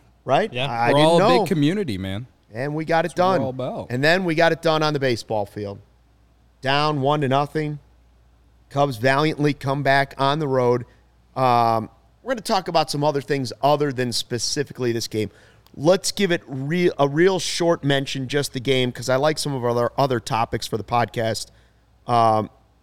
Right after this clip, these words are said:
Speaker 1: Sampson was good again. Bote was really good. And, uh, I don't know how much more you need to say about the rest of it. They
Speaker 2: Yeah.
Speaker 1: won
Speaker 2: I
Speaker 1: sixty-three.
Speaker 2: mean, Alzolay.
Speaker 1: <laughs> Alzolay,
Speaker 2: Alzolay was good.
Speaker 1: Alzolay is
Speaker 3: Alzolay,
Speaker 1: probably
Speaker 3: two
Speaker 1: the best
Speaker 3: innings.
Speaker 1: note. Yes.
Speaker 3: Two innings, yes.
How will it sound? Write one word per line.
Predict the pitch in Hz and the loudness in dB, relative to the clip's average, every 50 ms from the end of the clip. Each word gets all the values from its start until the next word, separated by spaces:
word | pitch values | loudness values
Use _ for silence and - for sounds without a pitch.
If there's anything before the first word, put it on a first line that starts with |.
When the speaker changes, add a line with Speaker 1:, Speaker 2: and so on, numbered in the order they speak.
| _ _ _ _ _ _ - | _ _ _ _ _ _ -6
Speaker 1:
Sampson | - - - 156 160 160 151 - 175 165 160 | -4 0 2 2 2 2 0 -2 -4 -2 -2
was | 156 156 143 | -2 -4 -4
good | - 151 147 147 | 0 0 0 0
again. | 143 147 147 143 147 156 151 151 _ _ _ _ _ _ _ _ _ _ _ _ _ _ _ _ _ _ _ - | 2 0 2 2 0 -2 -4 -10 _ _ _ _ _ _ _ _ _ _ _ _ _ _ _ _ _ _ _ -4
Bote | - 123 131 139 147 143 | 0 2 2 2 2 -2
was | 131 139 123 - | -4 -4 -6 -2
really | 139 143 135 131 131 | 0 2 2 2 2
good. | 120 135 131 135 131 127 127 123 123 - _ _ _ _ _ _ _ _ _ _ _ _ _ _ _ _ _ - | 2 2 4 4 4 4 0 -4 -14 -16 _ _ _ _ _ _ _ _ _ _ _ _ _ _ _ _ _ -6
And, | 120 120 120 120 117 117 120 120 | -2 0 0 0 0 0 2 2
uh, | 120 117 117 | 4 4 4
I | 113 117 | 4 4
don't | 120 123 123 | 2 2 0
know | 120 | -2
how | 117 123 | -2 -2
much | 123 127 120 - - | -2 -4 -4 -4 -4
more | 127 120 123 | -4 -4 -2
you | 117 117 | -2 -2
need | 117 113 110 | -4 -6 -6
to | 113 | -6
say | - - 127 113 | -6 -6 -4 -4
about | 110 101 104 104 | -4 -4 -4 -6
the | - 101 | -6 -8
rest | 95 90 85 85 - - | -8 -8 -8 -10 -12 -12
of | 85 | -14
it. | 80 - _ _ _ _ _ _ _ _ _ _ _ _ _ _ _ _ _ _ _ _ _ _ _ _ _ _ _ - | -16 -16 _ _ _ _ _ _ _ _ _ _ _ _ _ _ _ _ _ _ _ _ _ _ _ _ _ _ _ -2
They | 120 131 | 0 2
Speaker 2:
Yeah. | 139 135 | 2 4
Speaker 1:
won | 123 123 | 2 2
Speaker 2:
I | 123 | 0
Speaker 1:
sixty-three. | - - 123 - - - 113 107 - 135 | 0 -2 -2 -2 -2 -4 -6 -6 -6 -8
Speaker 2:
mean, | 131 127 | -10 -8
Alzolay. | 117 123 135 147 143 143 147 147 143 143 147 151 151 151 _ - - | -4 -2 -2 -2 -2 -2 -2 0 0 0 0 -2 -4 -6 _ -16 -16
Speaker 1:
<laughs> | - _ _ - | -18 _ _ -4
Alzolay, | 123 143 165 202 202 - 180 175 170 170 185 190 | 0 2 2 2 2 2 2 4 4 4 4 2
Speaker 2:
Alzolay | |
was | |
good. | - | 2
Speaker 1:
Alzolay | - 147 147 165 170 156 151 147 180 180 | 4 4 4 4 4 4 4 4 4 2
is | 180 - | 2 0
Speaker 3:
Alzolay, | - | 0
Speaker 1:
probably | 180 175 180 165 | 2 4 4 4
Speaker 3:
two | 151 | 4
Speaker 1:
the | 165 | 4
best | 190 165 147 139 - - | 4 2 2 2 0 -2
Speaker 3:
innings. | 139 | 0
Speaker 1:
note. | 127 120 101 - | 0 0 -2 -2
Yes. | - 131 127 131 127 | 0 2 2 2 2
Speaker 3:
Two | 160 156 156 | 2 2 2
innings, | 156 151 143 135 123 113 110 123 | 2 2 2 0 -2 -2 -4 -4
yes. | 131 123 123 120 110 101 - - - | -2 -2 -2 -2 -2 -6 -8 -14 -18